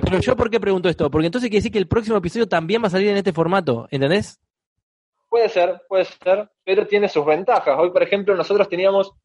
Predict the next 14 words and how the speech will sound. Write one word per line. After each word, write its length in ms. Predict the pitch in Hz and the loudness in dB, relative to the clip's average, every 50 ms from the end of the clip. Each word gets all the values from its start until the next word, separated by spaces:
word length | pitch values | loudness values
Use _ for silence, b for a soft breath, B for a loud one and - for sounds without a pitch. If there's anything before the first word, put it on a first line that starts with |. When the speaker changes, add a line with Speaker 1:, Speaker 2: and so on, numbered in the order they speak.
| - - - | -18 -16 -10
Speaker 2:
unos 260 | 185 196 190 175 - - | -2 -2 -2 -2 -2 -6
pasajes, 600 | 165 165 - 226 - - - 190 190 190 - _ _ _ _ _ _ _ _ _ _ 151 | -10 -4 -2 0 0 0 0 -2 -2 -2 -6 _ _ _ _ _ _ _ _ _ _ _
eh, 260 | 151 143 78 82 139 | -10 -8 -6 -6 -6
eh, 60 | 139 139 | -6 -4
contémoslo, 500 | 147 147 139 180 185 175 170 180 175 - | -6 -4 -2 0 0 2 2 2 0 0
Tincho, 200 | - 139 139 165 | -2 -2 0 -2
Speaker 1:
Eh. 20 | |
Speaker 2:
nosotros 260 | 156 - 190 185 165 | -2 -2 -2 -4 -4
teníamos 280 | - 165 175 180 180 - - | -4 -2 -2 -2 -2 -2 -6
pasajes 460 | 156 - - 196 190 - 175 170 _ | -10 -6 -6 -6 -6 -6 -10 -12 _
para 160 | - 147 151 160 | -4 -2 0 2
ir 140 | 170 175 175 | 2 2 2
a 80 | 165 | 2
viajar 500 | 160 151 147 - - 185 185 196 196 185 | 2 2 0 0 0 0 0 0 0 -2